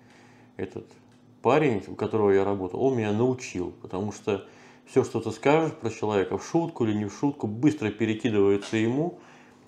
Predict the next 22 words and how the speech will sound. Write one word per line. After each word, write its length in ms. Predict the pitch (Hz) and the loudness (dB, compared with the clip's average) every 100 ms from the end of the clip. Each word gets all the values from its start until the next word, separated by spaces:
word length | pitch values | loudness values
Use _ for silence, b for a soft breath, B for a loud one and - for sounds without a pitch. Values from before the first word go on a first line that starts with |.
| - - | -18 0
Вас 220 | 113 117 | 4 4
всех 280 | - 113 - | 2 0 2
поссорили, 760 | 113 110 156 160 156 151 156 - B B B B B _ 101 - | 0 2 2 4 2 2 -2 -8 B B B B B _ -14 -2
все 180 | - 113 | 2 2
друг 240 | 107 104 | 2 0
друга 280 | 110 104 107 | 0 0 0
ненавидят, 580 | 107 113 135 160 147 107 | 2 2 4 4 2 0
друг 200 | 110 104 | -2 0
другу 260 | 110 104 | 0 0
не 140 | 104 101 | 0 -2
доверяют. 520 | 107 113 143 151 101 | -2 2 2 2 0
Здесь 280 | 104 110 104 | -2 -4 -4
не 100 | 101 | -2
так. 400 | 131 156 - - - _ _ | 2 0 0 -12 -20 _ _
Я 440 | - 98 110 104 98 | -10 2 4 6 4
обо 360 | 101 101 107 | 0 0 0
всех 300 | 101 - 127 | 0 0 0
говорю 320 | 107 107 101 101 | 2 4 4 2
или 300 | 123 107 101 | 0 0 2
ничего, 580 | 101 101 120 127 170 | -2 -2 -2 0 0
или 300 | - 117 135 117 | -2 -4 -4 -2
хорошо. 580 | - 107 101 - 98 | -2 -2 -4 -8 -10